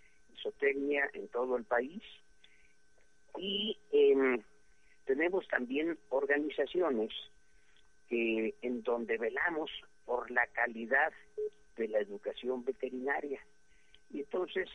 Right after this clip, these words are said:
hemos creado el conevet,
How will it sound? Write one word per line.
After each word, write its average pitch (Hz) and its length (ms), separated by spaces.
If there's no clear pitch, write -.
hemos 139 280
creado 160 600
el 113 300
conevet, 143 540